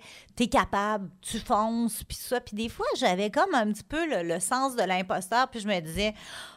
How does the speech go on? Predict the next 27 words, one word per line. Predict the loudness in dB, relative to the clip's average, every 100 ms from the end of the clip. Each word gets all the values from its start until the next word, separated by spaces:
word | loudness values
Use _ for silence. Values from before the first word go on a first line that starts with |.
| -6
Mon | -4 -2
Dieu, | -2
mais | -2 -2
je | -2 -2
ne |
sais | 0 -2
pas | 0 -2
si | 0 -2
je | -4
suis | -2
capable. » | -2 0 -2 -2
Puis | -8 -8
ça | -6 0 2
me | 2
donnait | 2 4 4 2 2
comme | 2 2
un | 2
moteur | 2 4 2 4 2 4 2
intérieur | -2 -2 -4 -2 2 4 4 0 -12 -8 -2
pour | 0 -2 -8 _ 0
aller | 2 0
plus | -2 -4
loin, | -2 -2 0 0 -2 -2
euh, | -2 -2 -4
d-, | -8 -8 -4
avoir | 2 6 6
des | 4